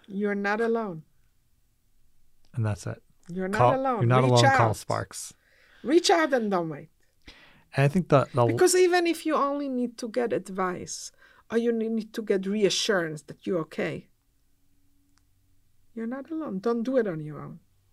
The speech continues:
Speaker 1: It's very different when someone listens from the other side and is giving you the reassurance.
Speaker 2: Absolutely.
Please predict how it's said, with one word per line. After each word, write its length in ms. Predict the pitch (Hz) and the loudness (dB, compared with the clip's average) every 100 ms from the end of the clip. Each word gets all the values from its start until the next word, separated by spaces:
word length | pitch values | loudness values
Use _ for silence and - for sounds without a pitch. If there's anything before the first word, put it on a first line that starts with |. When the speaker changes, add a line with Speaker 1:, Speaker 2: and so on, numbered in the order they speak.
| _ _ _ _ _ _ _ - | _ _ _ _ _ _ _ -14
Speaker 1:
It's 200 | 220 - | -12 -2
very 260 | 254 254 | 0 2
different 440 | 240 240 240 220 196 | 2 -2 -6 -10 -8
when 140 | 202 | -10
someone 480 | 190 208 202 196 196 | -8 -6 -4 -4 -4
listens 340 | 190 - 190 | -6 -8 -10
from 240 | - 185 180 | -10 -8 -8
the 140 | - | -10
other 280 | 185 175 180 | -12 -10 -10
side 500 | 160 - 190 160 151 _ _ _ _ _ - _ _ _ _ _ _ _ _ _ _ - | -10 -12 -10 -12 -14 _ _ _ _ _ -20 _ _ _ _ _ _ _ _ _ _ -16
and 240 | 175 170 - | -14 -12 -12
is 320 | 170 165 - | -10 -10 -12
giving 340 | - 185 185 | -8 -8 -6
you 100 | 175 | -8
the 120 | 170 160 | -10 -10
reassurance. 1000 | 165 156 - - - - 151 - - _ _ _ _ _ _ _ _ _ _ _ _ _ - | -10 -10 -10 -12 -14 -16 -20 -20 -20 _ _ _ _ _ _ _ _ _ _ _ _ _ -10
Speaker 2:
Absolutely. 580 | 123 - - 98 69 143 | -8 -8 -12 -14 -14 -16